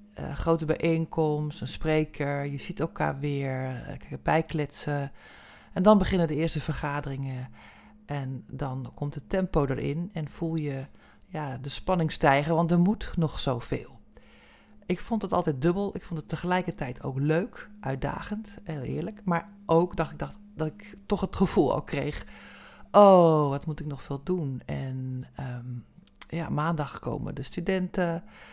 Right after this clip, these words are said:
en heb ik dan alles klaar. Dat betekende vaak nog langer doorwerken, thuis dingen regelen, je eerste les goed neerzetten, want dat is belangrijk. Eh, zorgen voor een introductie, eh,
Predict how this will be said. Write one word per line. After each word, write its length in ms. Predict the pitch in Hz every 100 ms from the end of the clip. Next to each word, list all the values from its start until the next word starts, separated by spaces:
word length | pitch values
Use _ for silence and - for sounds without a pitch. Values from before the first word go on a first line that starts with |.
| - -
en 180 | 165 165
heb 180 | 165
ik 120 | - 143
dan 160 | 139
alles 320 | 147 131 123
klaar. 380 | - - - - - _ _ -
Dat 120 | 156
betekende 640 | 170 - 196 190 175 147 143 - _
vaak 380 | - - 165 -
nog 140 | 147 -
langer 240 | 147 175
doorwerken, 720 | 190 196 180 175 - 165 156 - - -
thuis 280 | - 190 -
dingen 200 | 175 160
regelen, 640 | 156 147 147 151 139 139 - - - -
je 160 | - 170
eerste 240 | - -
les 300 | 170 190 208
goed 240 | - 185 170
neerzetten, 580 | 180 160 160 - - 139
want 200 | 139 -
dat 140 | 127
is 120 | 147
belangrijk. 720 | - 151 190 180 165 151 156 - - - - - -
Eh, 140 | - 139
zorgen 640 | 131 - 131 - 127 - 131
voor 180 | -
een 80 | 143
introductie, 840 | - 147 175 190 220 - 214 196 190 - - - - -
eh, 140 | -